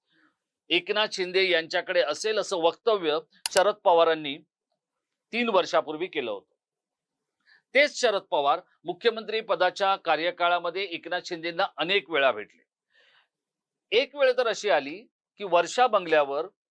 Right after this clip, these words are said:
थेट प्रतिभा पवारांना घेऊन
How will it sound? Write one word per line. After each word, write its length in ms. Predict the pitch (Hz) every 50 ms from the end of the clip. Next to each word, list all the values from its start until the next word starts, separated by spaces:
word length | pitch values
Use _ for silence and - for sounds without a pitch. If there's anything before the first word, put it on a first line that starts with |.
| _ _ _ _ _ _ _ _ _ _ _ _ _ _ _ _ _ _ _ _
थेट 260 | - 214 240 247 - _ _ _ _ _ _ _ _ _ _ _ _ _ _ _ _ -
प्रतिभा 440 | - 180 - - 226 220 226 226
पवारांना 640 | 220 220 208 185 165 175 185 196 214 233 247 269 254
घेऊन 420 | 196 165 170 156 143 135 139 170